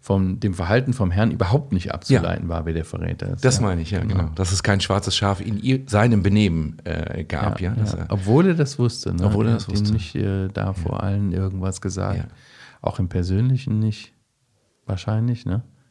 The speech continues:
Speaker 1: Ich meine,
Speaker 2: Ja.
Speaker 1: er wusste, dass er das Geld liebte.
Speaker 2: Ja.
Speaker 1: Er, er trug die Kasse.
Speaker 2: <laughs> Ja, das
Speaker 1: Ja.
Speaker 2: sogar, ja.
Speaker 1: Ja.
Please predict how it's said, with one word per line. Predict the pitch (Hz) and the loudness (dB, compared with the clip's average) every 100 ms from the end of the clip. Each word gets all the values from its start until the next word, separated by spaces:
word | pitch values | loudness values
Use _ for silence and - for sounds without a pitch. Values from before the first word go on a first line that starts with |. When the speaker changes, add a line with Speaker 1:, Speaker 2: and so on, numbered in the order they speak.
| _ | _
Speaker 1:
Ich | - | -4
meine, | 101 98 | 0 2
Speaker 2:
Ja. | |
Speaker 1:
er | 92 | 4
wusste, | 127 - 87 | 2 2 0
dass | 87 - | -2 0
er | 87 87 | 0 0
das | 87 87 | -2 -4
Geld | 87 85 - | -2 -2 -4
liebte. | 110 127 - 135 147 - - | -6 -6 -2 -2 -2 -12 -4
Speaker 2:
Ja. | 90 98 - - _ - | -2 -2 -8 -18 _ -6
Speaker 1:
Er, | - 101 - - | 0 2 2 0
er | - | -4
trug | - 107 - | -2 -4 -2
die | 110 | -6
Kasse. | - 113 - 113 | -4 -4 -2 2
Speaker 2:
<laughs> | 104 | 2
Ja, | 92 - - - - - | 0 -4 -20 -20 -10 -4
das | 95 92 | -2 -2
Speaker 1:
Ja. | |
Speaker 2:
sogar, | 95 87 - 87 - | -4 -10 -16 -14 -8
ja. | 90 87 90 _ _ _ _ - - - - - - - - - - - - _ | -6 -6 -10 _ _ _ _ -20 -16 -14 -12 -12 -14 -18 -18 -18 -18 -20 -20 _
Speaker 1:
Ja. | 110 120 107 117 | 6 8 8 6